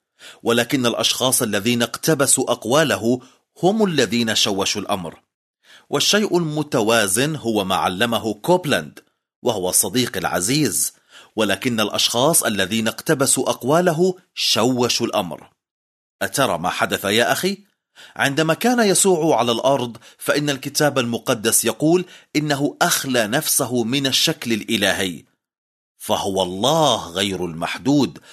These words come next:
صار إنسانًا لكي نصير نحن البشر مثله. نهاية الاقتباس. ستلاحظون هنا أنهم يستندون إلى الآيات التي تشير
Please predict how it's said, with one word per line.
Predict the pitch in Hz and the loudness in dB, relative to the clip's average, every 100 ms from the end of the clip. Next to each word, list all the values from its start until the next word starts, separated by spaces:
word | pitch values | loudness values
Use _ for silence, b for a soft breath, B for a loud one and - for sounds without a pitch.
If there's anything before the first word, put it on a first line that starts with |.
| B | B
صار | - - 104 107 110 | -4 -2 0 0 -2
إنسانًا | 127 123 - 190 180 117 113 120 B B - | -2 0 2 4 2 0 -2 -4 B B -6
لكي | 120 135 123 | -4 -2 -2
نصير | 123 120 - 208 185 160 | -2 0 2 2 2 2
نحن | 190 214 - 185 | 2 0 0 0
البشر | 190 151 185 - 196 190 - _ _ _ _ _ | -2 0 0 2 2 0 -4 _ _ _ _ _
مثله. | 135 160 123 104 90 67 _ _ _ _ _ _ _ _ | -2 -2 -2 -2 -4 -10 _ _ _ _ _ _ _ _
نهاية | 95 107 135 101 - | -6 -2 0 -2 -4
الاقتباس. | 87 82 - 78 73 - - - - _ _ _ _ _ _ _ _ - | -8 -10 -10 -8 -6 -4 -4 -6 -12 _ _ _ _ _ _ _ _ -4
ستلاحظون | - 165 135 104 110 117 165 | -2 2 2 0 -2 -2 -2
هنا | 85 82 113 90 87 - _ _ b b _ | -2 -4 -4 -2 -4 -8 _ _ b b _
أنهم | 151 143 120 107 | -2 0 -2 -2
يستندون | 104 113 - 101 98 117 95 | 0 0 0 -2 0 -2 -2
إلى | 92 127 117 | -4 0 0
الآيات | 101 101 95 110 151 165 - | 0 0 0 2 0 0 -2
التي | 101 95 123 131 | -2 0 0 -2
تشير | 123 - 120 98 98 | -2 0 0 0 -2